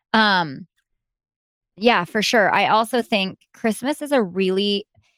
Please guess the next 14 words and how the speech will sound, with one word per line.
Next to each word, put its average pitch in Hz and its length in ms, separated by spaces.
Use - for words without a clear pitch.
you 233 100
know, 240 220
a 233 60
few, 277 380
a 208 220
few 240 140
months 254 200
back, 190 240
we 190 80
talked 170 240
to 180 80
Ken 175 220
Ham 165 420
and, 165 300